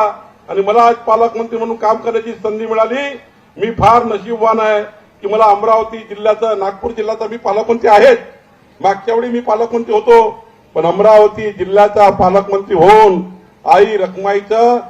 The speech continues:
आई रुक्मिणी मातेचं मला या ठिकाणी हे तीर्थक्षेत्र विकास करण्याचा जो मला या ठिकाणी योग आलेला आहे,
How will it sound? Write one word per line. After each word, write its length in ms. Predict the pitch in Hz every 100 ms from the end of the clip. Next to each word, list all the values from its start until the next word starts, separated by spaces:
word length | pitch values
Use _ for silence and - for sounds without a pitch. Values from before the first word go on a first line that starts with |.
| -
आई 200 | 160 190
रुक्मिणी 360 | 190 185 196 202
मातेचं 500 | 190 185 202 196 208
मला 220 | 180 202 233 240 - - - 151
या 120 | 202
ठिकाणी 340 | - 202 403 196
हे 120 | 196
तीर्थक्षेत्र 800 | 190 220 226 240 226 185 208 196 190 - _ -
विकास 360 | 190 226 233 208 -
करण्याचा 440 | 196 202 202 202
जो 220 | 196 202 190
मला 220 | 190 233 254 208 - - -
या 180 | 208 208
ठिकाणी 320 | 202 202 202 185
योग 260 | 208 208
आलेला 280 | 196 208 214
आहे, 360 | 190 196 247